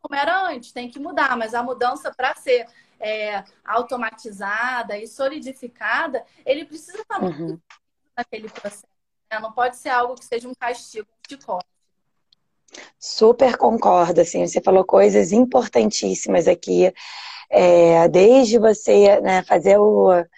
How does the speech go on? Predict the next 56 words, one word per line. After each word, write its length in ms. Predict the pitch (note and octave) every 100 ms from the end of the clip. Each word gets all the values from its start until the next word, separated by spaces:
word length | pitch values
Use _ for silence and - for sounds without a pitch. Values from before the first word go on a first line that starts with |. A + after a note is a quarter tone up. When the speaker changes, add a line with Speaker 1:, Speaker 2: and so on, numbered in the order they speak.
| - - _
Speaker 2:
que 80 | -
a 40 |
gente 260 | F3 G3+ -
fala, 360 | - F#3+ F3+ F3+
né, 160 | F#3
do 80 | F3+
atendimento 580 | F3+ G3 F#3 F#3+ G3 G#3
centrado 720 | - A3 G3+ G3+ G#3 G3+ G3
no 100 | G3
paciente, 720 | G3+ F#3+ - F#3 F3+ F#3 - -
porque 240 | - A#3
às 160 | A3+ F#3+
vezes 180 | A3+
a 60 | A3+
gente 200 | A#3+ A#3+
tem 140 | A3+
uma 160 | A3 G#3+
dieta, 720 | G3 G3+ G3+ G#3 G#3 G3 F3+ _ _ - _
depois 240 | - G3+ A3
eu 80 |
vou 220 | G3 G#3+ G#3
só, 480 | - G3+ A3 G3+ F#3 _ _ -
vou 180 | F3
tent-, 300 | G3 F#3 -
vamos 340 | F3 E3+ F#3 F3
tentar 240 | E3 D#3+
responder 400 | F3+ F#3 F#3+ F3+
algumas 240 | F3 F#3 -
perguntas 540 | F3+ E3+ F3+ F3+ D#3+
aqui 160 | E3+ -
também 220 | F3 F3
que 40 |
estão 160 | E3+ F3
surgindo, 680 | - E3 D#3+ F#3+ G#3 G3 - - - - -
mas 160 | G3+ F#3
às 120 | F#3
vezes 240 | G3+ G#3+
a 80 | G#3+
gente 280 | G3 A3 -
fica, 380 | A#3 A#3 A#3+ B3
"Ah, 20 |
não, 240 | B3+ A#3+
eu 80 | A3+
sou, 420 | G#3+ - A#3 C4
eu 60 | B3
sempre 280 | B3 B3+ B3
gosto 280 | A#3+ B3 B3
de 120 | A3+
prescrever 360 | A#3 - A3+ A#3
low 120 | A3+
carb, 380 | - A#3+ C4 C4
eu 60 |
tenho 160 | B3+ B3
um 20 |
bom 140 | A#3+ A#3+
resultado." 840 | B3 A3+ A#3 - G3+ F#3+ F3